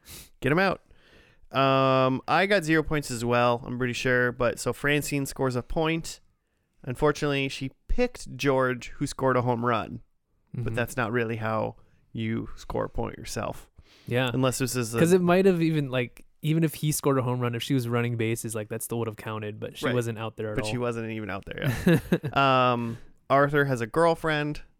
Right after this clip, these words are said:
Speaker 1: He doesn't
Speaker 2: Mm-hmm.
Speaker 1: have a girlfriend. He hasn't got a wife or a partner that we know of.
Speaker 2: Yeah, he's been working on his book.
Speaker 1: Yeah, he's busy. He's married to the, he's married to the job.
Speaker 2: Yeah.
Speaker 1: Um, D W drives a car. I was really,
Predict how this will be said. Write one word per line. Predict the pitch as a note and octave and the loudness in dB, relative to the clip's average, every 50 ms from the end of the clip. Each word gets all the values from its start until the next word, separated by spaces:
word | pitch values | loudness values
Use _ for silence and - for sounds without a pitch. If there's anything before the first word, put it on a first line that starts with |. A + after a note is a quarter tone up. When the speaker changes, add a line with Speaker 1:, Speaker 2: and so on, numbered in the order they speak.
| _ | _
Speaker 1:
He | - A#2 | -6 -4
doesn't | C#3 D3 | -2 0
Speaker 2:
Mm-hmm. | D#3+ F#3+ F#3+ | 2 0 0
Speaker 1:
have | |
a | E3+ - | 0 2
girlfriend. | - D3 C#3+ C#3 - - C#3 C3+ C3+ | 4 6 6 6 4 2 0 0 0
He | C3 B2 | 0 -4
hasn't | A#2 A#2+ C3 C3 G#2+ E2+ | -4 -6 -6 -8 -8 -10
got | - C3 A#2+ A#2 A#2+ - | -6 -4 -2 -2 -2 -2
a | G2+ | -2
wife | A#2+ A#2+ B2 A#2+ A#2 A#2 A#2 - - - | -2 0 2 2 2 0 -2 -4 -10 -6
or | - B2 B2+ A#2+ | -2 0 0 0
a | A2 | -2
partner | - - - B2+ B2 A2 E2+ A2+ A#2 A2+ A2+ A#2 A#2 | -4 -6 -4 -2 -2 -2 -2 -4 -6 -6 -6 -6 -6
that | A#2 G2 | -8 -8
we | F#2+ G2+ | -6 -8
know | G2 F#2+ E2 C2+ | -8 -8 -8 -10
of. | - G1+ - - - - - | -10 -12 -12 -12 -14 -10 -8
Speaker 2:
Yeah, | - A#2+ G#2 | -6 -6 -4
he's | A2+ C#3+ F3+ | -4 -4 -2
been | G3 A3 G#3+ | -2 0 0
working | G#3+ G#3 - G3+ G3 | 0 0 0 0 0
on | F#3 F3 | 0 0
his | D3+ C3+ | -2 -2
book. | A#2+ A2 - A#2 - - | -4 -6 -6 -8 -12 -14
Speaker 1:
Yeah, | - - - | -14 -14 -12
he's | - B2 B2+ | -10 -10 -8
busy. | A#2+ - A2 G#2+ - | -6 -6 -6 -6 -6
He's | A#2+ A#2+ A#2+ | -10 -4 -2
married | C3 C3+ C#3 C#3+ C#3 C3 | 0 2 2 2 2 0
to | B2+ B2 | -2 -4
the, | A2+ A2+ G#2+ - - - | -4 -6 -8 -10 -12 -10
he's | C3 A#2+ | -6 -4
married | A#2 B2+ B2 B2 A#2 | -2 0 0 0 -2
to | A#2+ A#2 | -4 -6
the | G#2+ A2 | -6 -8
job. | - - G2+ - - - - | -8 -8 -8 -8 -8 -8 -10
Speaker 2:
Yeah. | - A#2+ - - - - - - - - - - - - - - - - | -8 -8 -8 -8 -10 -16 -20 -20 -20 -20 -20 -20 -20 -20 -20 -12 -4 -2
Speaker 1:
Um, | C3 C3 B2+ B2 A#2+ A#2 A#2+ A#2+ A#2+ A2+ - - A#2+ | 0 2 2 2 2 2 0 -2 -6 -8 -10 -8 -4
D | B2 D3 E3+ D#3+ | -2 0 0 2
W | C3 C3+ C3 B2+ B2+ C#3+ D3 D3 C#3+ D3 D3+ | 2 4 4 4 4 2 2 2 2 2 0
drives | C3+ A#2+ C3 B2 B2 B2 A#2+ A2+ A#2+ | 0 0 2 2 4 2 0 -2 -4
a | A2+ | -8
car. | - - - B2+ B2 A#2 A#2+ A#2+ C3+ D3+ D#3 - | -6 -6 -2 0 2 4 4 4 2 2 0 -2
I | C3 C3 | -2 0
was | C3+ B2+ B2 | 0 0 -2
really, | A#2+ B2 C3 D3 D3 C#3+ C3+ C3+ C3+ C3 C3+ C3+ | -4 -2 2 4 6 6 6 6 4 4 4 4